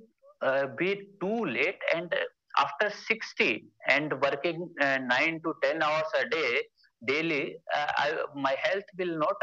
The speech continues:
allow me to, uh, uh, work in a uh, uh, energetically. So, so, so I decided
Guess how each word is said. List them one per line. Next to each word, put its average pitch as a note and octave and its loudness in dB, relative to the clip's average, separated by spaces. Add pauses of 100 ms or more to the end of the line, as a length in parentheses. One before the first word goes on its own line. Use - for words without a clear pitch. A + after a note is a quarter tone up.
allow E3 0
me G#3 -10
to, F#3+ -2 (300)
uh, A1 0 (800)
uh, - -4 (540)
work D3+ 0 (540)
in C3+ 2
a C#3 4 (480)
uh, B2+ 4 (720)
uh, B2 -2 (180)
energetically. D3 2 (520)
So, A3 0
so, G3+ 2 (100)
so G3 2
I D3+ 2
decided C#3+ 0